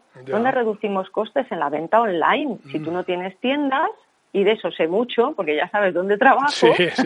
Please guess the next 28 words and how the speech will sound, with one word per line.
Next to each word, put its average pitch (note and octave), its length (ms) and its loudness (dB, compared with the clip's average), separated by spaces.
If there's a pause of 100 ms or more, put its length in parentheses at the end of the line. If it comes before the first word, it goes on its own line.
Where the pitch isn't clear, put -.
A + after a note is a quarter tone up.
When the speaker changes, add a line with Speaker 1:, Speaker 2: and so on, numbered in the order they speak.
(140)
Speaker 1:
sí, D3+ 180 -4
sí. - 120 -4
Speaker 2:
<laughs> - 1000 -2
Si C4+ 100 0
tú B3 100 -2
no A#3+ 100 -4
tienes C4 260 -8
tiendas, B3+ 280 -8
estás F3+ 300 -14
ahorrando F#3+ 420 -2
un B3+ 100 -4
montón F3 400 -6
de E3 100 -2
costes, G3+ 340 -10 (100)
puedes E3 280 -2
rebajar D#3+ 360 -6
mucho F3 240 -6
los D#3+ 160 -4
precios A#3+ 520 -2 (380)
y F#3+ 60 -6
ofrecer E3+ 380 -6
un E3+ 140 -6
abanico, E3 520 -6 (160)
un F3 80 -6
catálogo G3+ 600 -2 (800)
maravilloso. D3+ 720 -2 (760)
Dieciocho A#3+ 600 2
Golf D3 220 -2